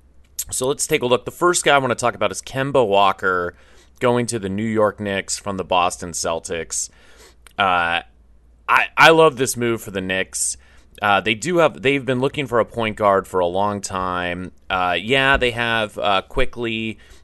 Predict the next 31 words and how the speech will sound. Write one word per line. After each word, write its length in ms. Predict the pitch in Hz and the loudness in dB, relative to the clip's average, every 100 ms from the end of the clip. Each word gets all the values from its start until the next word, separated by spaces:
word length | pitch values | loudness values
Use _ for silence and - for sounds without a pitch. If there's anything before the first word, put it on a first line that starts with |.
| - | -6
they 140 | 104 | -4
have 320 | 107 120 110 | 0 -2 -2
Rose. 720 | 98 107 107 104 101 101 101 - - - | -2 2 2 2 0 -2 -6 -10 -14 -4
Rose 340 | 117 160 165 | 4 4 4
is 160 | 123 110 | -2 -6
really 200 | 117 110 | -2 -2
more 200 | 104 101 | -2 -2
of 80 | 90 | -4
a 20 | |
shooting 380 | - 107 104 101 | -6 -6 -8 -2
guard 260 | 98 98 | 2 2
at 80 | 98 | 0
this 160 | 101 - | -6 -10
point 260 | 101 95 | -8 -6
in 40 | 95 | -6
his 120 | 95 | -8
career. 680 | - 92 92 92 92 90 87 _ - - - - | -10 -10 -6 -4 -2 -2 -4 _ -20 -20 -18 -6
Uh, 360 | 98 90 87 85 | -4 -2 -2 -4
Walker, 920 | 104 127 143 - 143 123 120 117 - _ _ _ - | -2 0 0 0 -2 0 0 -2 -6 _ _ _ -12
you 120 | 120 | -6
know, 160 | 117 113 | -2 0
is 120 | 113 | -2
undersized, 1080 | 139 180 156 - 143 131 127 123 120 - 101 | -2 -2 -2 -2 0 2 0 0 -2 -4 -2
but, 520 | 113 107 101 95 - - | 2 4 4 0 -4 -14
you 140 | 113 110 | -10 -8
know, 140 | 98 | -6
obviously 960 | 143 151 131 117 107 107 104 95 90 87 | -2 0 0 -2 -4 -6 -6 -4 -4 -4
a 120 | - | -6
legit 440 | 104 101 107 123 - | -4 -4 -2 -4 -4
point 300 | 113 104 98 | -10 -8 -4
guard 440 | 101 95 95 92 | -2 0 0 -4